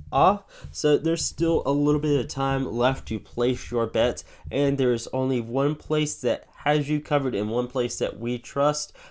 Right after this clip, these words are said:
and that is BetOnline. BetOnline is the fastest and easiest way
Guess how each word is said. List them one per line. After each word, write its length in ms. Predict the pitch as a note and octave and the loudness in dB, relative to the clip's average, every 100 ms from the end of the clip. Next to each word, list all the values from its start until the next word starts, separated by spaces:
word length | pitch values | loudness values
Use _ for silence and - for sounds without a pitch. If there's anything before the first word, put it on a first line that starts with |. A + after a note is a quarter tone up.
| - | -12
and 320 | - A2+ A2+ | -4 -2 2
that 240 | A#2 C3 - | 4 4 4
is 200 | A#2+ - | -2 -2
BetOnline. 1200 | A#2+ A2 A#2+ - - A#2 A#2+ A#2 G#2+ A2+ A#2+ G#2 F#2 _ - | -6 2 2 2 -2 2 2 2 0 2 2 0 -6 _ -6
BetOnline 680 | A#2 B2 D3 D3 C3+ C3 C3 - - - | 0 2 4 4 4 2 0 -6 -20 -12
is 320 | - A2+ - | -8 -6 -4
the 180 | A#2+ G#2+ | -4 -4
fastest 640 | - A#2+ C3 - C3+ B2 | -2 2 2 0 -4 -2
and 160 | B2 A2+ | -2 -2
easiest 580 | A#2+ A#2 B2 A2 - F#2+ | -2 -2 -2 -4 -6 -2
way 300 | A2 D#3 | 0 0